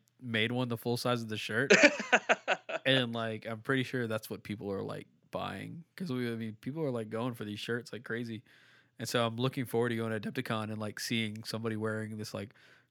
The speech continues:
Speaker 1: big-ass Radio Free Istvan shirt, like, full color, full everything. <laughs> Like,
Speaker 2: <laughs>
Speaker 1: it's gonna be
Speaker 2: Did you
Speaker 1: tight.
Speaker 2: tell them what we were laughing about before the,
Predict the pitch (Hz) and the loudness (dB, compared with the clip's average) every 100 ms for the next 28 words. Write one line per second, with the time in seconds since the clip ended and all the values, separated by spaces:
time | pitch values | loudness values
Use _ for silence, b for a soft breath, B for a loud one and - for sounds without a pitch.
0 | _ - 120 113 107 110 104 110 110 107 | _ 0 2 4 2 0 0 0 0 -2
1 | 110 104 110 - 110 104 - 107 104 104 | -4 -4 -4 -4 -4 -2 -2 -4 -6 -10
2 | - - 123 - 123 117 113 110 110 b | -6 0 0 2 0 2 0 -2 -4 b
3 | b b b - 127 120 113 113 113 - | b b b -4 2 4 4 2 0 0
4 | 110 110 110 - 170 - - _ _ _ | 0 0 2 8 8 6 -12 _ _ _
5 | - 185 262 311 - - _ _ - - | 0 4 8 8 8 -4 _ _ -20 -20
6 | - - 180 151 185 202 196 202 196 185 | -12 -2 0 2 6 10 12 12 10 8
7 | 175 175 165 165 - 165 156 170 160 117 | 6 4 4 2 0 -4 2 4 2 -2
8 | 135 151 - 165 156 | -10 -10 -6 -6 -6